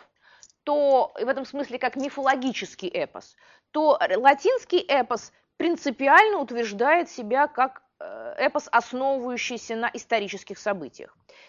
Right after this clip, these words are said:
Эти два автора, э, следующие. Одного зовут Гней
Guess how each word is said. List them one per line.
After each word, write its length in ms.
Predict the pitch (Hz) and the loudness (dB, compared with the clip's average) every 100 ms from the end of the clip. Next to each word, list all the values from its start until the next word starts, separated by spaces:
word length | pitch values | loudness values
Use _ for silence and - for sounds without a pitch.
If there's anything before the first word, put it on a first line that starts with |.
| - | 0
Эти 240 | 494 494 | 2 2
два 260 | 269 285 415 | 2 6 8
автора, 560 | 262 170 - 233 262 349 - _ _ - - - _ - | 10 8 6 -2 0 -2 -8 _ _ -20 -20 -20 _ -4
э, 800 | 226 226 226 214 196 170 113 - | 0 2 2 2 0 -2 -4 -6
следующие. 800 | 311 302 190 156 - - 135 - _ _ - | 0 2 2 -2 -6 -8 -10 -12 _ _ 0
Одного 580 | 233 247 339 370 339 285 | 2 4 4 4 4 2
зовут 560 | 208 247 240 180 - - _ _ | 4 2 2 -4 -6 -16 _ _
Гней 560 | 180 247 294 277 165 | -4 -2 0 0 0